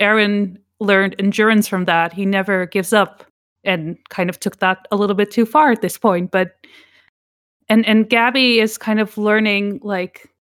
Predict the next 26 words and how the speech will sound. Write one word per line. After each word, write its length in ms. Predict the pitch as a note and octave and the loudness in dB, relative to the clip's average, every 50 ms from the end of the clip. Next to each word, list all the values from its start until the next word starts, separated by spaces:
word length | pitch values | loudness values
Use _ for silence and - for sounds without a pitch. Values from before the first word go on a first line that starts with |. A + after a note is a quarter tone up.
| _ _ _ _ _ _ _ _ _ _ _ _ _ _ - | _ _ _ _ _ _ _ _ _ _ _ _ _ _ -2
even 280 | A3+ A3+ A#3+ A#3 B3 A#3+ | 0 2 4 6 6 6
though 220 | A#3+ A3 G#3 G#3 | 6 4 2 2
she 240 | G#3+ - - B3 A3 | 0 -2 -2 -2 -2
was 240 | G3+ G3+ G3+ - - | -2 -2 -2 -2 -2
so 260 | A#3+ G#3 F#3+ G3 G3 | 0 2 2 0 0
proficient 560 | G3+ - G#3 G3+ - A3+ G#3+ G#3+ - A3 G3+ | -2 -6 -8 -4 -2 -2 -2 -2 -4 -6 -4
at 80 | F#3+ G3 | -2 -2
everything, 720 | F#3+ F3+ G3+ G3+ G3+ - G3+ F#3+ F#3+ G3 G3 F#3 - _ _ _ _ _ _ - | -4 -2 -4 -6 -6 -4 -4 -4 -4 -4 -6 -8 -12 _ _ _ _ _ _ -10
she 140 | - - G3+ | -4 -4 -4
still 640 | - - - A3 G#3 G3+ G3+ G3+ G3 G3 G3 - _ _ _ _ _ _ _ _ _ _ _ _ - | -4 -2 0 2 4 4 4 4 2 0 -2 -6 _ _ _ _ _ _ _ _ _ _ _ _ -4
lost 440 | A3 A3 G3+ F#3 G3 G#3 G3+ - - | 0 2 4 4 4 2 0 -2 -4
a 40 | A3 | 0
lot 180 | G3 G3 F#3+ F#3+ | 0 0 0 -2
of 80 | - | -4
people 260 | - G#3 G3+ - G3+ | -6 -8 -4 -4 -6
close 400 | G3+ - G#3+ G3 F#3+ G3 - - | -4 -2 -2 -2 -2 -2 -4 -4
to 80 | - G#3+ | -4 -4
her. 300 | F3+ G3+ G#3 F#3 F3+ F#3 | -2 0 0 0 0 -2
She 180 | F#3 - - A3 | -4 -4 -6 -8
still, 580 | G3+ - - - A3 G#3 G3+ G3+ G3 G3 G3 - | -8 -6 -4 -2 0 2 2 2 2 2 0 -2
you 120 | G#3 G#3+ G#3 | -2 0 0
know, 200 | G3 F#3 F#3+ F#3+ | 2 2 0 0
they're 200 | G3 G3+ G3+ G#3 | 0 0 2 4
losing 360 | G#3+ A3+ A#3 A3+ A3+ A#3 G#3 | 4 4 4 4 4 2 4
this 220 | G3+ G3+ G3 - | 2 2 0 -2
war. 520 | G#3 G#3 G3 G3+ G3+ G3+ G3+ G#3 A3 G#3+ | -2 0 2 2 4 4 2 2 -2 -4